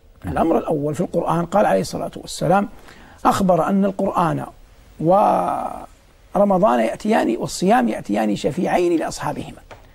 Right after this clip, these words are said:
Speaker 2: فالصيام شفيع والقرآن شفيع، فهذا وجه الم-،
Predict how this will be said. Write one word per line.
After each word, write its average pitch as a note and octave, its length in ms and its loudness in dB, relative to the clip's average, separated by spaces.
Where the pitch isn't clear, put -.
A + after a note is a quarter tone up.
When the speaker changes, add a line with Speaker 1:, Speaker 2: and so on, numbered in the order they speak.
Speaker 2:
فالصيام A#3+ 680 2
شفيع C4+ 480 2
والقرآن A3 600 2
شفيع، F3 380 2
فهذا F#3+ 240 2
وجه D3 300 -2
الم-، C#3+ 200 -8